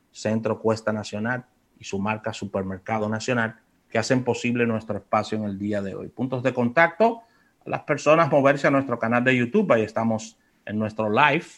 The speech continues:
diario que colgamos y puedes interactuar con nosotros, preguntas, comentarios,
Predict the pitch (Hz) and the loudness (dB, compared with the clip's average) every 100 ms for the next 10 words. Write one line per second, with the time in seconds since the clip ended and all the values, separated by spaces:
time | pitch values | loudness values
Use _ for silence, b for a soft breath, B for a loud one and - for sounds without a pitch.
0 | - 107 104 117 147 135 170 - 120 107 | -20 -12 -2 4 4 4 2 -2 -4 -6
1 | 98 127 139 151 226 - _ _ _ _ | 0 2 2 0 -4 -10 _ _ _ _
2 | 101 104 110 120 110 110 101 - 107 113 | -10 -4 -4 -2 0 0 -2 -2 -2 -2
3 | 107 95 156 160 123 - 101 117 175 135 | -4 -2 0 0 -2 -4 -4 -2 0 2
4 | 120 - 104 98 156 156 156 175 | 0 0 -4 0 4 6 4 0